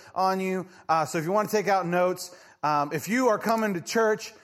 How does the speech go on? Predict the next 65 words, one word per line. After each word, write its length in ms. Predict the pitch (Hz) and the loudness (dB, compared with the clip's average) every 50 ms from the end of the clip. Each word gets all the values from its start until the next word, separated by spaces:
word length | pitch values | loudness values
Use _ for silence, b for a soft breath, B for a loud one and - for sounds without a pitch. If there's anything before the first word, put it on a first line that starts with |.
| B B B | B B B
the 60 | 160 | -6
day, 380 | 160 143 202 208 202 202 202 190 | -2 0 0 2 2 0 0 0
a 280 | 185 190 - 190 175 | 0 0 0 -2 -2
couple 220 | - - 214 202 208 | 0 0 -2 0 0
days 220 | 190 208 190 170 | 0 0 0 0
after 180 | 190 180 - 175 | 0 -2 -4 -6
Christmas, 500 | - - 214 202 - 196 196 180 - - | -4 -2 -2 -2 -2 -4 -8 -8 -8 -6
you 200 | 185 208 214 175 | -6 -4 0 2
are, 260 | 185 185 180 170 170 | 4 4 4 4 4
like, 180 | 160 151 139 | 2 0 0
the 60 | - 147 | -4 -6
tried 300 | - - 190 180 180 175 | -2 0 0 0 0 -2
and 80 | 165 | -6
true. 340 | - - 185 180 175 170 170 | -6 -4 -2 -2 -2 -2 -4
You 180 | 160 160 190 185 | -4 -2 0 0
are 100 | 180 170 | 0 0
the 60 | 151 | 0
Marines. 460 | 151 156 156 170 170 170 165 160 139 | -2 -4 -4 -2 -2 -4 -4 -6 -6
You're 120 | 170 175 170 | -6 -4 -4
the 80 | 165 | -2
ones 320 | 160 160 160 160 156 - - | -2 -2 -2 -2 -2 -4 -6
who, 180 | 165 156 147 127 B B B B B | -6 -6 -6 -6 B B B B B
who 80 | B 165 | B -4
say, 160 | 156 - 180 | -2 0 0
"You 100 | 170 180 | 0 0
know, 140 | 180 185 180 | 0 2 2
we're 100 | 185 202 | 2 2
gonna 100 | 196 196 | 0 0
storm 320 | 190 - - 214 202 190 | -2 0 2 2 2 2
that 200 | 190 190 180 165 | 2 2 0 0
beach." 240 | 139 202 190 175 143 | 0 -2 -2 -2 -4
So 320 | - - - 196 185 185 180 | -4 -2 0 2 2 0 0
you're 240 | 185 220 302 330 | -2 -2 -2 0
gonna 180 | 311 320 277 254 | 0 0 0 0
get 160 | 196 202 220 | 0 0 0
a 60 | 202 | 2
little 320 | 190 196 220 285 320 330 294 | 2 2 2 2 2 2 2
bit 180 | 226 247 226 | 0 0 -2
more, 420 | 196 196 214 214 208 208 208 185 - B B B B B | 0 0 0 0 2 0 0 -2 -4 B B B B B
uh, 200 | 160 165 160 - - - | 0 0 0 0 -4 -6
into 640 | 202 220 226 220 190 - - 202 196 180 170 165 B B B B | -6 -4 -4 -4 -6 -6 -4 -4 -2 -2 -4 -4 B B B B
the 100 | - 151 | -8 -8
scripture 400 | - - - 202 170 - - 160 | -6 -4 -4 -4 -4 -4 -6 -4
today 200 | 151 151 156 156 | -2 -2 -2 0
than 160 | 147 151 147 | -2 -2 -4
we 80 | 147 | -4
normally 640 | 147 151 160 170 190 220 247 254 233 202 165 135 127 | -4 -2 0 0 2 2 2 2 0 0 -2 -2 -4
do. 320 | 113 101 113 107 120 135 135 B B B B B B | -4 -6 -6 -6 -6 -8 -10 B B B B B B
Um, 400 | 135 147 143 139 135 131 123 117 - - | -4 -2 -2 -2 -2 -4 -6 -10 -12 -8
but, 300 | - 143 135 135 - 151 | -6 -4 -4 -6 -6 -8
uh, 20 | |
you're 140 | 143 151 160 | -8 -6 -4
gonna 160 | 175 196 180 | -4 -4 -2
get 120 | 160 170 160 | -2 -2 0
a 40 | 160 | 0
little 240 | 156 196 247 254 | 0 2 0 0
bit 100 | 196 202 | 0 -2
more 300 | 185 175 170 170 170 165 | -4 -2 0 0 2 0
of 80 | 151 139 | 0 0
what 120 | 151 160 | 0 0
our 120 | 151 147 147 | 2 0 0
men's 240 | 151 156 151 139 117 | 0 -2 -4 -4 -2
Bible 320 | 113 156 160 170 156 147 | 0 2 2 2 0 -4
study 320 | - - - 131 117 117 | -6 -6 -6 -6 -4 -4
does 340 | 110 113 110 113 113 107 - | -4 -2 -2 -2 -4 -6 -10